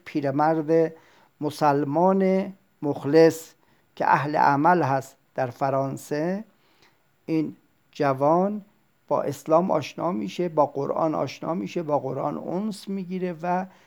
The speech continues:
چقدر منشأ تحول در کشورهای افریقایی می‌شه این فرد و شهرت به جادالله قرآنی پیدا کرده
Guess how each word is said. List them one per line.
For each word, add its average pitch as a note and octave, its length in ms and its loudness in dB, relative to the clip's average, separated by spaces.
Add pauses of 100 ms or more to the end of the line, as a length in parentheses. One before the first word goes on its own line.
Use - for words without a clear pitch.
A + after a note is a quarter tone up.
(160)
چقدر A3 500 2
منشأ E3 680 0 (440)
تحول C#3 520 0
در D#3+ 200 0
کشورهای C3+ 760 -2
افریقایی B2+ 580 -4
می‌شه F3 440 -4 (320)
این D#3+ 240 -2
فرد E3 480 2 (340)
و D#3 380 2
شهرت D3 480 0
به D#3 140 -2
جادالله C3+ 680 0
قرآنی C3+ 520 -2
پیدا A#2+ 400 -6
کرده - 460 -6